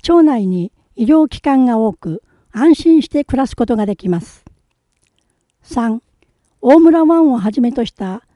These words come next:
自然に囲まれた適度に都会、適度に田舎。そんな長与町で暮らしてみませんか？四、子育て、学校教育、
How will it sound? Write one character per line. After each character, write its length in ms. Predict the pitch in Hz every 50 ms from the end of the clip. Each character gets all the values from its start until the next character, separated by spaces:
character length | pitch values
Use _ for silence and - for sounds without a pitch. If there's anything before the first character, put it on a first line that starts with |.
| _
自 220 | _ - - 247 233
然 220 | 311 349 330 302
に 80 | 311 320
囲 240 | - 262 262 -
ま 140 | 294 262 247
れ 100 | 220 214
た 220 | - - 151 - - _ _ _ _ _ _ _
適 280 | - 233 208 - - 330
度 140 | 311 339 320
に 160 | 302 311 285
都 120 | - 208
会、 320 | 180 - 196 180 165 202 - _ - _ _ _ _ _
適 300 | - 233 220 - 330 311
度 120 | 330 330
に 200 | 311 311 302 269
田 140 | 226 226 208 -
舎。 200 | - 190 208 - _ _ _ _ _ _ _ _ _ _ _ _ _ _ _ _ _ _ _ _ _ _
そ 220 | - - 262 277
ん 100 | 294 285
な 240 | 277 262 254 254 302 440 392
長 220 | 233 240 247 302
与 160 | 330 330 294
町 180 | - 320 311 302
で 160 | 226 208 180
暮 140 | - - 254
ら 100 | 285 269
し 60 | -
て 100 | - 214
み 140 | 208 202 208
ま 80 | 214
せ 160 | 208 - 226 175
ん 60 | 160
か？ 240 | - - 240 262 - _ _ _ _ _ _ _ _ _ _ _ _ _ _ _ _ _ _ _ _ _ _ _ _ _ _
四、 340 | - 247 233 208 185 175 - _ _ _ _ _ _ _ _ _ _ _
子 120 | - - 247
育 300 | - 320 320 302 285 247
て、 260 | - 208 175 170 - _ _ _ _ _ _ _ _ _
学 200 | - 233 208 -
校 180 | - 330 330 262
教 240 | - 330 330 311 262
育、 420 | 196 - _ - 175 151 147 -